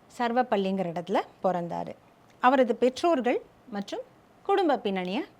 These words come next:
கொஞ்சம் பார்க்கலாம். பிறந்த தேதி செப்டம்பர் ஐந்து, ஆயிரத்தி எண்ணூத்தி எண்பத்தி எட்டாவது ஆண்டு. அவர் பிரிட்டிஷ் இந்தியாவோட மெட்ராஸ் மாகாணம், அதாவது இப்ப இருக்கிற திருத்தணியில தெலுங்கு பேசும்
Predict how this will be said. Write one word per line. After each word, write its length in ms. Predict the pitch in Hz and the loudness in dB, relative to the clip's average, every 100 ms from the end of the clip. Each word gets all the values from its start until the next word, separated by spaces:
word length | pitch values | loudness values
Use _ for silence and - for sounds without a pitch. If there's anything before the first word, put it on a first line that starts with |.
| - | -2
கொஞ்சம் 280 | 220 202 160 | 0 0 -4
பார்க்கலாம். 340 | 147 160 147 - - | -8 -10 -16 -20 0
பிறந்த 360 | 240 240 202 190 | 2 4 0 -2
தேதி 240 | 196 185 339 - - - | -4 -2 -4 -6 -18 -6
செப்டம்பர் 480 | 233 226 220 202 175 - 180 | -4 -2 -4 -2 -4 -4 -4
ஐந்து, 240 | 180 214 - - - _ _ - | -4 -6 -6 -16 -20 _ _ 0
ஆயிரத்தி 500 | 294 349 311 - 330 - 220 | 2 2 0 -2 -6 -2 0
எண்ணூத்தி 420 | 240 226 202 285 - - | 0 -2 -4 -8 -8 -4
எண்பத்தி 400 | 220 202 190 240 254 - | -4 -4 -6 -6 -6 -6
எட்டாவது 420 | 208 180 160 170 - | -4 -4 -2 -4 -6
ஆண்டு. 300 | 175 156 - - _ - - - - | -6 -8 -10 -18 _ -20 -20 -8 2
அவர் 220 | 269 - 233 | 4 2 2
பிரிட்டிஷ் 360 | 339 339 440 - 226 | 2 4 2 2 2
இந்தியாவோட 420 | 226 208 185 226 403 - _ 214 | 4 4 4 0 -2 -12 _ 0
மெட்ராஸ் 440 | 240 240 277 277 - 208 | 2 6 4 4 0 0
மாகாணம், 440 | 190 190 175 175 - - | 2 -2 -4 -8 -12 -8
அதாவது 400 | 202 220 202 240 - - _ - | 0 0 2 -4 -6 -18 _ -8
இப்ப 300 | 262 - 277 | -4 4 4
இருக்கிற 220 | 208 165 302 - | 4 0 -2 4
திருத்தணியில 720 | 262 277 254 202 175 165 277 - _ - _ _ _ _ _ _ _ _ _ _ _ - | 4 6 2 2 -2 -4 -4 -6 _ -20 _ _ _ _ _ _ _ _ _ _ _ 6
தெலுங்கு 340 | 302 320 370 403 | 8 8 4 2
பேசும் 460 | 285 254 254 254 | 4 4 4 2